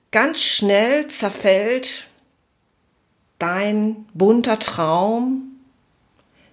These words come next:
wie eine Seifenblase oder zerplatzt wie eine Seifenblase ganz schnell und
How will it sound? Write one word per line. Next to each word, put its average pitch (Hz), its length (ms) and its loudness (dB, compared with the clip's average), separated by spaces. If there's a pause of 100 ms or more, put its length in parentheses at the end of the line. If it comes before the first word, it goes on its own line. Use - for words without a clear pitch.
(100)
wie 220 340 0
eine 180 500 0
Seifenblase 185 1300 0
oder 151 160 2
zerplatzt - 680 -4
wie 190 160 0
eine 180 240 -2
Seifenblase 160 1120 0
ganz - 300 -2
schnell 160 420 0
und 156 160 -2